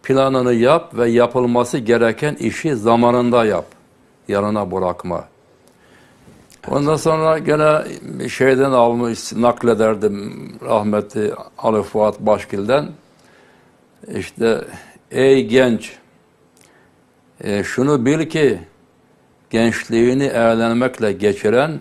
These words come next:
ihtiyarlığını ağlamakla geçirir." Zaten, e, şiiri, edebiyata, tasavvufu falan çok şey yaptığı için bu gibi şeyleri naklederdi. O bakımdan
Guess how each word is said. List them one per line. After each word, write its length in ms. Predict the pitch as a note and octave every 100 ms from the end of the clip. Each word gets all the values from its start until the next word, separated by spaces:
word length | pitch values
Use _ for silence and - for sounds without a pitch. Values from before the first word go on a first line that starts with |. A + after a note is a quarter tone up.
| -
ihtiyarlığını 920 | A2+ G#2+ - A2 G#2+ G#2 G#2 A#2+ D3
ağlamakla 760 | A2+ A2 A2 G#2+ G#2+ G#2+ A2+ F#2+
geçirir." 520 | F2 E2 E2 D#2 E2 - _ _ _ _ _ _ _ _ _ _ _ _ _ _ _ _ _
Zaten, 480 | A2 G#2 A2+ G#2+ A#2+ A#2+
e, 360 | G#2+ G2+ G#2 G#2 - - _ _ _ _ _ -
şiiri, 800 | - A2 G#2+ A2+ A2 A2+ F#2 - G2+
edebiyata, 760 | G2+ G#2 F#2+ G2 F#2+ F#2+ A#2
tasavvufu 640 | G2+ F#2 F#2+ F#2 F2 A2
falan 300 | G2 F#2+ G2
çok 300 | F2 F2+ -
şey 160 | - G2+
yaptığı 400 | F#2+ - - D3
için 280 | - F#2 D#2 _ - - - _ -
bu 60 |
gibi 260 | G#2+ A2 G#2+
şeyleri 440 | - G2+ G#2+ G2
naklederdi. 720 | G#2 G2+ G#2 F2 E2+ E2 D2+ D2 - _ _ _ _ _ _ -
O 140 | -
bakımdan 600 | C3+ C3 C#3+ C3+ C3+ A#2+